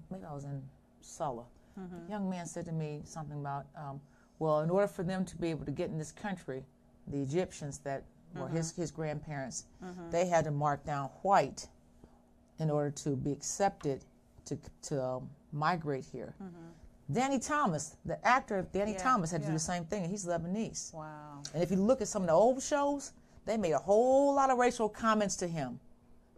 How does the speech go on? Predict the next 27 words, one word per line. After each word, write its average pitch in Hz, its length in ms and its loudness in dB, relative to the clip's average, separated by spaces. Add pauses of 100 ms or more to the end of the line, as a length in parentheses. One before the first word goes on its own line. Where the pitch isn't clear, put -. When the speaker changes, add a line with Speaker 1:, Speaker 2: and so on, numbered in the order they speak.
Speaker 1:
A 143 40 -4
lot 202 240 10
of 160 120 6
'em 156 60 -2
calling 175 300 4
him 139 100 -6
towelhead, 226 840 2 (440)
Speaker 2:
Mm-hmm. 175 260 -6
Speaker 1:
desert 208 360 8
camel 226 420 -2
humper. 226 440 0 (100)
Speaker 2:
Wow. 151 300 -14
Speaker 1:
Oh, 226 200 8
yeah. 165 400 4 (100)
When 165 180 -2
you 175 60 0
go 214 160 4
back 214 220 2
and 170 140 -2
watch 208 220 6
some 202 180 -4
of 196 120 -4
those - 20 -2
old 208 260 4
shows, 139 440 4 (340)
you 208 220 2
hear, 196 480 0